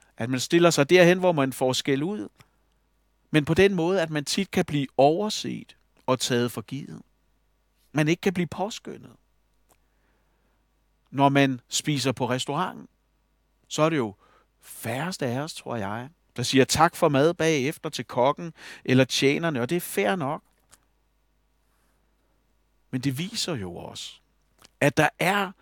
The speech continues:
virkelig mange ting, som kun kører, fordi mennesker investerer i det. Nogle gange bliver det betalt for det,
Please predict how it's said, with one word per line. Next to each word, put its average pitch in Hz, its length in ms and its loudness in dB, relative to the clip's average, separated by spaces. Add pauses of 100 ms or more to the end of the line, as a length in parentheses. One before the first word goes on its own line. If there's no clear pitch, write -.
(140)
virkelig 170 560 0
mange 147 260 0
ting, 170 400 -6 (600)
som 131 240 -6
kun 180 320 -4
kører, 147 460 -4 (360)
fordi 139 220 -4
mennesker 143 460 -2
investerer 143 840 -6
i 131 220 -6
det. 117 220 -14 (460)
Nogle 156 240 -6
gange 165 260 -4
bliver 151 180 -2
det 127 100 -8
betalt 147 440 -6
for 104 220 -4
det, 95 140 -12